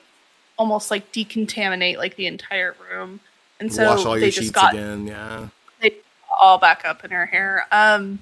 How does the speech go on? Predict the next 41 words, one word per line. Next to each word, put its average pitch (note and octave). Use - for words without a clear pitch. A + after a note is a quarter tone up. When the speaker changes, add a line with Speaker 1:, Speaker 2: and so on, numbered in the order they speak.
Speaker 1:
it C4+
was E4+
around D#4
Speaker 2:
Ugh. -
Speaker 1:
Thanksgiving. G3
That C4
was -
when A#3+
I -
worked G#3
at G#3
Great -
Clips, F#3
and G3+
I G#3
didn't B3
want A3
this G3+
little F#3+
girl F3
to, E3+
like, E3
go E3+
home F3
later. F#3
So -
I, B3+
it B3
had B3+
been C4
a A3+
long G3+
ass A3
day, G#3+
but G3
I F#3
was F#3
like, F#3+
"I'm G#3
going G3+
to, F#3